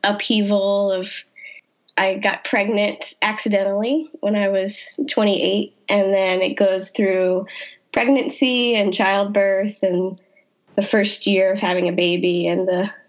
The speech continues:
kind of the identity crisis and getting used to my new life.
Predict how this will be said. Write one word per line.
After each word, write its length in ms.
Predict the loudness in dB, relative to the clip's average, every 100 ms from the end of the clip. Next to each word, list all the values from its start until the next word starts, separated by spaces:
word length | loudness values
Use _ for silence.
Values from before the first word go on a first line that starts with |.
| _ -4
kind 120 | 0
of 100 | 0
the 140 | 2 0
identity 480 | 2 0 0 -2 -2
crisis 680 | -2 -2 -2 -4 -4 -4
and 280 | -2 -2 -4 -10 _ _ _ _ -20 -4
getting 280 | 0 2 2
used 340 | 2 -2 -2
to 200 | -2 0 0
my 140 | 0 2
new 200 | 4 2
life. 400 | 0 -2 -4